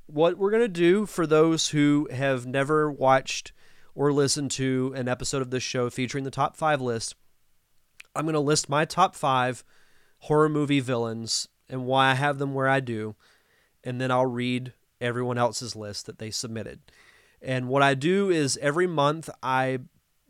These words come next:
post a thread on Facebook, and, uh, yeah, you just leave your comments or leave your list in the comments, and I'll read 'em on the show. So it's pretty simple. Um, people, people love it.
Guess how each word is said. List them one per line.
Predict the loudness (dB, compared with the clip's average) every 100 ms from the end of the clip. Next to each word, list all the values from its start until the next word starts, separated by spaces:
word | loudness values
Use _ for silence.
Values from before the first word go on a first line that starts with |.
| -4
post | 0 0 -2
a | -4
thread | 0 4 4 2
on | -2 -4 -4
Facebook, | -4 -4 -4 -6 -8 -10 -20 _ _ _ _ _ _ _ -4
and, | 0 0 0 -2
uh, | 0 0 2 0 -4 -10 _ _ _ _ -8
yeah, | 0 0
you | 0 -2
just | -6 -6
leave | -6 -6
your | -6
comments | -2 -2 0 -2 -6 -8 -8 -8
or | -4
leave | -2 0
your | 0
list | 0 0 0
in | -6
the | -6
comments, | 0 0 0 -6 -8 -10 -12 _ _ _ _ _
and | -4 -4 -4 -6 -10 -16 _ _ _
I'll | -12 -10
read | -8
'em | -8
on | -8
the | -8
show. | -8 -10 -12 _ _ _
So | 0 0
it's | 0
pretty | 0 0
simple. | 2 2 2 -2 -2 -20 -20 -20 -6
Um, | 0 2 0 -6 -4
people, | 0 6 8 8 4 0
people | -4 0 4
love | 4 4
it. | 2